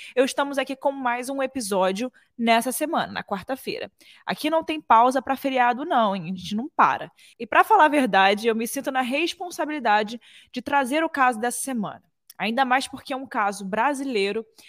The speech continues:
que ainda tá acontecendo. E com muitos desdobramentos. E recebeu, sabe o quê?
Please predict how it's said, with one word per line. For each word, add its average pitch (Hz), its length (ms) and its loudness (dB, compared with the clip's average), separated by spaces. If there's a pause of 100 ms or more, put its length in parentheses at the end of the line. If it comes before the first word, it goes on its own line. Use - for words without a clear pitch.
(240)
que 320 180 -2
ainda 294 540 -2
tá 214 280 0
acontecendo. 220 720 -12 (360)
E 202 100 -14
com - 160 -10
muitos 196 440 -6
desdobramentos. 175 1120 -8 (380)
E 220 80 -8
recebeu, 214 420 0
sabe 196 240 -6
o 190 40 -8
quê? 196 280 -6